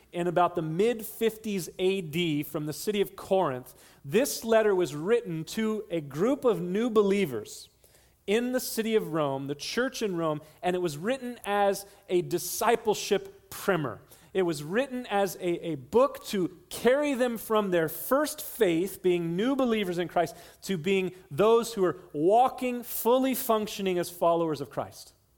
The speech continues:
So it's a discipleship program, if you will. And the first eight chapters, which we've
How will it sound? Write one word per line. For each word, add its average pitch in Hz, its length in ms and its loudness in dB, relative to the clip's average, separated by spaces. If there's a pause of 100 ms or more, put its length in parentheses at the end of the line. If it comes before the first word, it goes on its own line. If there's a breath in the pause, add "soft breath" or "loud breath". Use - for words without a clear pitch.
(400)
So 226 220 2
it's 226 100 0
a 240 60 -2
discipleship 247 760 -2
program, 123 400 -4
if 139 160 -10
you 151 100 -4
will. 110 180 -8 (800 soft breath)
And 139 80 -6
the 139 60 -6
first 262 360 -4
eight 208 220 0
chapters, 143 720 -2
which 156 180 -10
we've 175 240 0